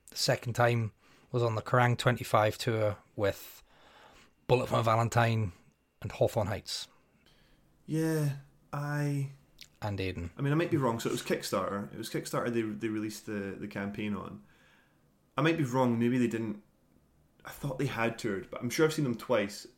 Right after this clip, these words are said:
Speaker 2: at Q M U and King Tut's.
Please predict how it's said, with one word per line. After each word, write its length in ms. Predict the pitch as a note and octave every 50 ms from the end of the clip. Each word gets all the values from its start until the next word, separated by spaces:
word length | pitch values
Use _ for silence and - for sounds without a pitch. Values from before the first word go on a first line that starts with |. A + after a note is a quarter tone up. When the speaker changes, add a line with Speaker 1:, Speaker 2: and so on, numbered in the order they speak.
| _ -
Speaker 2:
at 300 | G2+ G2+ G2 - - - - -
Q 200 | - - B2+ A#2
M 100 | G#2+ G#2 G2+
U 260 | G2+ G2+ F#2+ F#2+ - - _ _ - _ _ _ _ _ _ _
and 600 | G2+ G2+ G2+ G2 F#2+ F#2+ G2 G2 - - - - - - _ _ _ _ _ _ _ _ _ _ _ _ _ - _ _ _ _ _ _ _ _
King 200 | - G2+ G2 F#2+
Tut's. 340 | - - - - - -